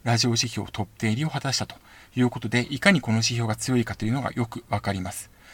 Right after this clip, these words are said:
で、パーミッショントゥダンスに関しては、まあ、これを録音しているのが、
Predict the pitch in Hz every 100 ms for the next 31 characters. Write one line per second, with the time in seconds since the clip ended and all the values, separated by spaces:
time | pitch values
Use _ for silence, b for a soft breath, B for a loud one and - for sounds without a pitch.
0 | B B B B B _ - 117 180 214
1 | 233 240 220 233 226 214 226 214 - 110
2 | - 104 110 113 131 113 156 147 139 -
3 | 170 170 - 175 175 110 90